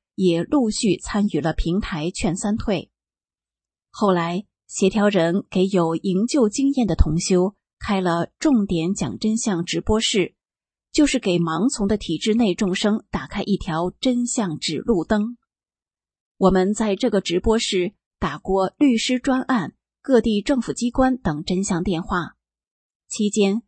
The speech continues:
我们遇到了不少正义律师和一些正直的官员，他们的所为也是可圈可点的。这段时间，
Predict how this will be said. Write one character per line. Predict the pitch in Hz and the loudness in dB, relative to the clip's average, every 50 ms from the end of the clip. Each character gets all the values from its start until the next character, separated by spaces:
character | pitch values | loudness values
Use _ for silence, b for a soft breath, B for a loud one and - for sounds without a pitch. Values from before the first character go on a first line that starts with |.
| _ _ _ _ _ _ | _ _ _ _ _ _
我 | - 208 196 | 2 4 4
们 | 202 202 202 - | 4 4 4 4
遇 | 285 262 | 2 2
到 | - 247 214 208 | 2 2 0 2
了 | 190 190 | 0 0
不 | - - 262 240 | 0 2 0 0
少 | - - 175 143 165 | 0 -2 -4 -4 -4
正 | - - 262 220 196 | -2 0 0 0 0
义 | - 196 175 | 0 0 0
律 | 175 220 208 185 | 2 2 2 2
师 | - - - 233 233 247 269 _ _ | 0 0 -2 0 -2 -2 -2 _ _
和 | - - 196 | -2 -2 -2
一 | - 208 190 | 0 0 -4
些 | - - 208 202 208 | -2 0 0 0 2
正 | - 277 233 196 - | 0 0 0 0 -2
直 | - 156 | -2 -2
的 | - 175 | -2 -2
官 | - 254 233 233 240 | 0 0 0 0 0
员， | 233 - 156 147 143 156 208 _ _ _ _ _ _ _ _ _ _ - | 0 -2 -4 -4 -4 -8 -10 _ _ _ _ _ _ _ _ _ _ -14
他 | - - 247 | -4 0 2
们 | 240 233 | 2 4
的 | 208 185 185 | 4 2 2
所 | - - 180 165 165 | 2 0 0 0 0
为 | 175 175 170 170 208 - - | 0 -2 0 2 0 0 2
也 | 226 180 180 | 0 0 0
是 | - - 220 | 0 0 -2
可 | - - - 156 117 | -2 -2 -4 -4 -2
圈 | - - 247 247 | 0 0 0 0
可 | 254 - - 247 220 | 0 -2 -2 -4 0
点 | - 202 160 - - | 0 0 -2 -2 -4
的。 | - 151 151 - - _ _ _ _ _ _ _ _ _ _ _ _ _ _ _ _ _ _ _ _ _ | -6 -6 -6 -8 -10 _ _ _ _ _ _ _ _ _ _ _ _ _ _ _ _ _ _ _ _ _
这 | - 294 277 | 2 2 4
段 | - 233 196 | 6 4 4
时 | 196 - - 165 | 4 0 -2 -2
间， | 160 - 214 185 139 208 240 | 0 2 2 2 2 0 -4